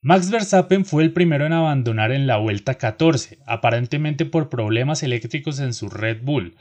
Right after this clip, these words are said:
Ricciardo abandonó cuatro vueltas más tarde y en la veintiuno sí fue directo al garage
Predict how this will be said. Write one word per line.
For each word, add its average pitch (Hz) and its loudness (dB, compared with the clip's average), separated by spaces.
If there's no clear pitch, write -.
Ricciardo 165 2
abandonó 120 0
cuatro 156 0
vueltas 160 -2
más 160 -2
tarde 147 -2
y 180 2
en 190 4
la 202 4
veintiuno 190 0
sí 180 -6
fue 143 -2
directo 147 0
al 147 0
garage 143 -2